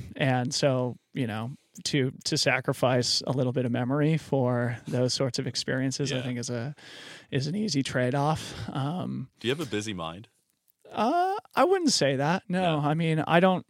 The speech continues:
Speaker 1: really struggle ever with getting anxious or nervous before races.
Speaker 2: You don't overthink stuff, you know?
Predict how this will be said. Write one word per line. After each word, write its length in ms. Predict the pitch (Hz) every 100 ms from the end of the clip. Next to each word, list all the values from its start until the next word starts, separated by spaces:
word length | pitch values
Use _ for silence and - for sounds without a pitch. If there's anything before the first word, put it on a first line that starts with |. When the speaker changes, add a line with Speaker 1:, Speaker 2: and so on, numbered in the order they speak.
| _ -
Speaker 1:
really 340 | 165 165 160
struggle 600 | - 160 143 156 156 156 147
ever 260 | 143 151
with 240 | 143 135 -
getting 260 | 147 135
anxious 840 | 123 135 139 151 135 135 - - -
or 180 | 143 135
nervous 520 | 127 131 135 135 135
before 360 | - 139 139 127
races. 800 | 123 120 - 135 127 123 120 80
Speaker 2:
You 60 | 80
don't 180 | 76
overthink 520 | 73 71 71 71 69 -
stuff, 500 | - 67 67 67 -
you 60 |
know? 60 | -